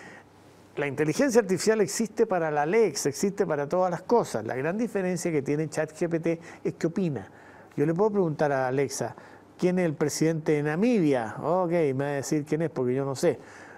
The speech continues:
Y yo le puedo preguntar cosas, pero va a buscar la información a la internet, ¿no es cierto? Y se, y la, se la lee, pero no opina.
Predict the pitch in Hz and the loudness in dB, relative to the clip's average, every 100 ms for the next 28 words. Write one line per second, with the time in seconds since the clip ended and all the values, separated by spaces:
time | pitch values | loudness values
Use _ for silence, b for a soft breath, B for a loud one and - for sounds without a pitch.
0 | B - 131 151 160 165 302 226 143 135 | B -4 0 0 0 2 4 6 4 0
1 | 135 139 143 185 139 - 143 151 151 - | 0 -2 0 -2 -2 -2 2 2 0 -2
2 | 180 180 151 131 123 147 135 120 107 - | -2 -2 -2 -4 -4 -4 -4 -4 -4 -6
3 | 131 120 127 196 196 156 165 165 160 131 | -6 -4 -2 -2 -4 -2 -4 -2 -2 -2
4 | - 131 98 101 - 110 - 120 120 175 | -6 -6 -4 -4 -4 -6 -4 -2 2 2
5 | 143 - B B B B - 135 147 180 | 2 -2 B B B B -6 -2 -2 -2
6 | 190 160 233 202 120 98 | -2 0 0 0 -2 -6